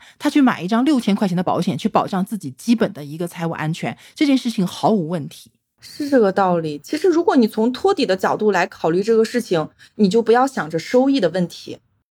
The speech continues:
Speaker 1: 就是甘蔗没有两头甜。
Speaker 2: 嗯。
Speaker 1: 咱们不能说两头堵，我们用一个产品能解决一头的问题就已经非常好了。
Speaker 2: 对。
Speaker 1: 大家怎么不要求投资或者股票或者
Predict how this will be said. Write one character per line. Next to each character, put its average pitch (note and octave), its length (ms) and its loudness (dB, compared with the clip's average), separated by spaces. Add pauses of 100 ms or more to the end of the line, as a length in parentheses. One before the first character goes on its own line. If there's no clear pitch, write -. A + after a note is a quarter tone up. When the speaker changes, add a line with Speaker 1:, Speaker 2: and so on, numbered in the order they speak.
(220)
Speaker 1:
就 A3+ 140 -2
是 F#3 140 -2
甘 E4 260 2
蔗 B3 260 2
没 A#3 200 4
有 B3+ 160 2
两 G#3+ 280 0
头 D3+ 240 0
甜。 - 300 -6 (140)
Speaker 2:
嗯。 D#3+ 420 -2
Speaker 1:
咱 G#3 180 4
们 D#4+ 220 2
不 F4+ 180 2
能 A3 180 4
说 C4+ 160 0
两 A3 280 0
头 A#3+ 260 2
堵， - 220 -4 (460)
我 F#3+ 240 0
们 B3 420 -2
用 C4 240 -2
一 E3+ 180 -12
个 D#4 140 2
产 D#3+ 280 -6
品 - 240 -6 (240)
能 C4+ 200 6
解 D#3+ 280 0
决 F3 260 0
一 D#4+ 80 -8 (160)
头 D3+ 240 -2
的 E3+ 100 0
问 F#3 180 0
题 A#2+ 260 -12
就 D4+ 280 -2
已 B2 220 -8
经 E4+ 240 0
非 A#3+ 260 0
常 C#3 260 -6
好 - 300 -8
了。 - 120 -20 (640)
Speaker 2:
对。 E3+ 260 -4 (280)
Speaker 1:
大 G4+ 100 4
家 G4 140 4
怎 A3 100 2
么 A3+ 80 4
不 B3+ 200 0
要 D#4 180 4
求 G#3+ 320 2 (140)
投 G3 240 2
资 C4+ 240 -4
或 C#4+ 100 0
者 B3+ 100 0
股 F#3+ 200 -2
票 - 340 0 (140)
或 - 120 -2
者 G3 180 0